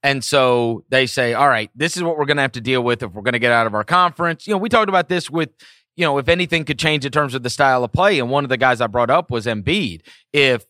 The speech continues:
if he dominates and they could win the Eastern Conference and that they're the team to beat, um, then you know you're gonna have to deal with that guy. The same thing goes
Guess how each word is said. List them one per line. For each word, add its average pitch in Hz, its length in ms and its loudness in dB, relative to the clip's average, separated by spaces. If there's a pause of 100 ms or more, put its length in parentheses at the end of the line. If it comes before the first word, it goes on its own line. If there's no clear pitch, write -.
(240)
if 143 140 -8
he 175 140 -4
dominates 139 920 0 (100)
and 143 160 -2
they 143 100 0
could 127 200 -6
win 147 260 -2
the 143 80 0
Eastern 139 380 -2
Conference 131 680 -2
and 123 220 -2
that 117 120 -2
they're 139 200 2
the 127 100 -6
team 135 340 -2
to 117 80 -2
beat, 156 480 0 (400)
um, 131 360 2
then 143 140 0
you 147 120 0
know 139 160 2
you're 143 180 -2
gonna 135 220 0
have 135 180 -2
to 123 100 -8
deal 127 240 -2
with 131 140 -4
that 131 200 0
guy. 139 180 2
The 139 80 -12
same 180 200 -4
thing 175 180 -2
goes 147 360 0